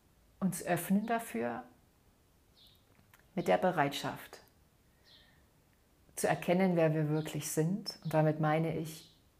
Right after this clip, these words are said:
unser vollkommenes Potenzial zu erkennen. Zu erkennen, dass alles in uns seinen Ursprung hat, was wir in unserem Leben erfahren. Sich dem auch zu stellen.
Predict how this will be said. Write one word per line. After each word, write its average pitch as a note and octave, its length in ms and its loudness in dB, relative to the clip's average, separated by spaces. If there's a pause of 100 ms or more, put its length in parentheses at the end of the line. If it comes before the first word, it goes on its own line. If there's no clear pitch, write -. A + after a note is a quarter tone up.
unser G3+ 420 2
vollkommenes F#3+ 760 0
Potenzial F3 720 -4
zu D3 140 -10
erkennen. D3+ 640 -8
Zu - 140 -6
erkennen, E3 420 -2
dass D#3+ 380 -6
alles G3+ 400 0
in F#3+ 280 0
uns G3+ 600 -2 (800)
seinen F3 300 2
Ursprung F3+ 540 -2
hat, G3 240 0
was E3 240 -6
wir E3+ 140 0
in D#3+ 80 -2
unserem D#3+ 400 -4
Leben D3+ 280 -2
erfahren. D#3 540 -6 (1300)
Sich - 300 -4
dem E3+ 200 0
auch D#3+ 220 -2
zu - 180 -10
stellen. E3 640 0